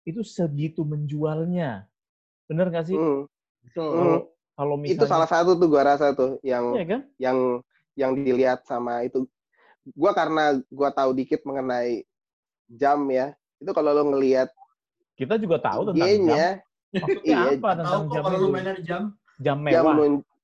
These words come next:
Speaker 2: aha.
Speaker 1: Oh,
Speaker 2: Itu
Speaker 1: jam
Speaker 2: kalau
Speaker 1: mewah.
Speaker 2: lo lihat, kalau lo lihat I G-nya, jamnya mahal-mahal itu. Dan kalau lo nonton,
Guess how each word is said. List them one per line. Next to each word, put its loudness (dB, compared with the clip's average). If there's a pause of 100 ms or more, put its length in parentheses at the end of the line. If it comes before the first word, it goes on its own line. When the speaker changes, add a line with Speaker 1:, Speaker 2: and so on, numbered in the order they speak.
(380)
Speaker 2:
aha. 0 (400)
Speaker 1:
Oh, -4
Speaker 2:
Itu 2
Speaker 1:
jam 0
Speaker 2:
kalau 4
Speaker 1:
mewah. 4
Speaker 2:
lo 4
lihat, 6 (680)
kalau 2
lo 4
lihat 4
I 4
G-nya, 2 (300)
jamnya -4
mahal-mahal -2
itu. -6 (200)
Dan 0
kalau 2
lo 4
nonton, 0